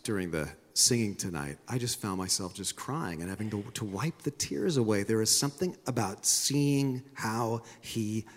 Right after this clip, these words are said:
died. Because if it means nothing else, the cross surely means when you're in the dark, God gets it.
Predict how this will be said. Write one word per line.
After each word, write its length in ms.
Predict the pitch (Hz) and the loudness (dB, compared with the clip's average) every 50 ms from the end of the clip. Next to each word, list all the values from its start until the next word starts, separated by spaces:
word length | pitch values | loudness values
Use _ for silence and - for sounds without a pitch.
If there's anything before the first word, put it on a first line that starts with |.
| - _ - 120 | -18 _ -8 -6
died. 480 | 110 - - - 87 80 - - - - - - - - - _ _ _ _ _ _ _ _ _ - - - - - - - - - | -4 -2 -2 -2 -4 -4 -6 -8 -12 -16 -18 -20 -20 -20 -20 _ _ _ _ _ _ _ _ _ -20 -20 -20 -20 -20 -20 -20 -4 0
Because 300 | 127 131 - 147 139 135 | 2 4 6 6 6 6
if 100 | 143 120 | 4 2
it 80 | - 147 | 2 2
means 320 | 139 131 123 120 127 127 | 2 4 2 2 0 2
nothing 460 | 131 143 170 214 226 - 240 233 226 | 6 8 8 8 6 4 0 2 2
else, 520 | 226 208 127 - - - - - - - - - _ _ _ _ _ _ _ _ _ _ _ _ - | 2 2 0 -2 -6 -8 -8 -8 -8 -10 -14 -20 _ _ _ _ _ _ _ _ _ _ _ _ -6
the 80 | 123 | -4
cross 320 | - - 127 120 113 107 - | 0 2 2 4 4 4 4
surely 680 | - - - - - - 156 175 185 180 185 180 165 | 4 6 6 6 6 6 6 6 6 6 6 6 6
means 880 | 151 147 143 139 131 123 113 104 101 101 92 92 - - - - - - - - - - - _ | 8 8 8 8 6 4 4 2 0 0 2 4 6 6 4 4 0 -8 -20 -20 -20 -20 -8 _
when 160 | 107 107 101 | -2 0 2
you're 380 | 101 104 110 131 160 185 202 220 | 4 6 8 10 10 10 8 8
in 140 | 226 233 | 6 6
the 80 | 233 226 | 6 4
dark, 800 | 190 160 131 117 165 156 147 135 113 101 - - - - - - - - - - - _ _ _ _ - 107 113 | 4 2 2 6 8 8 8 8 6 4 0 -6 -10 -12 -12 -12 -14 -18 -20 -20 -20 _ _ _ _ -12 -10 2
God 640 | 104 143 135 135 139 123 110 98 87 85 87 101 87 - - - - - - _ _ _ - 104 104 - | 6 10 10 12 12 10 10 8 6 2 -2 -6 -6 -8 -12 -20 -20 -20 -20 _ _ _ -14 -14 4 6
gets 340 | - 95 76 - - - | 6 6 8 6 4 4
it. 440 | 76 67 - - - - - - - | 4 0 -4 -4 -2 -2 0 -2 -4